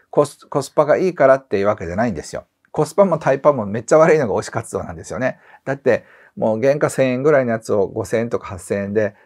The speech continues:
タオルとか、そう、なんかティ-、あの、なんか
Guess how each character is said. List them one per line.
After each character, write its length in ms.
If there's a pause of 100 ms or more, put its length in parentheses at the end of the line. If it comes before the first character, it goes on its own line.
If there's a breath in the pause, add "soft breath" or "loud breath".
(120)
タ 160
オ 60
ル 100
と 140
か、 380
そ 160
う、 20
な 120
ん 60
か 120
テ 120
ィ-、 100
あ 100
の、 140
な 100
ん 40
か 180